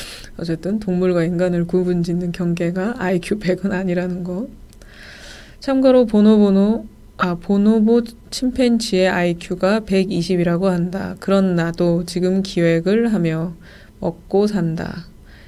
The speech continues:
기획이라는 걸 통해 브랜드를 분석하고 브랜드를 만들고 있다. 기획과 크리에이티브를 어려워하는 당신께 용기와 위로를. 기획이라는 단어가 주는 억압감으로부터 해방되기를.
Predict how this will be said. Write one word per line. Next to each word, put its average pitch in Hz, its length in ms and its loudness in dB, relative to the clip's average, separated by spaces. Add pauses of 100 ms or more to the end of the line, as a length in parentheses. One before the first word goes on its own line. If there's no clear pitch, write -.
(120)
기획이라는 214 560 4
걸 196 140 4
통해 202 240 0
브랜드를 180 500 2
분석하고 170 840 0
브랜드를 165 500 0
만들고 160 540 -2
있다. 165 500 -8 (480)
기획과 202 440 2
크리에이티브를 196 920 0
어려워하는 165 640 2
당신께 156 720 -4
용기와 165 540 0
위로를. 156 520 -4 (720)
기획이라는 214 540 6
단어가 180 420 2
주는 175 380 2 (100)
억압감으로부터 175 1400 0
해방되기를. 165 960 0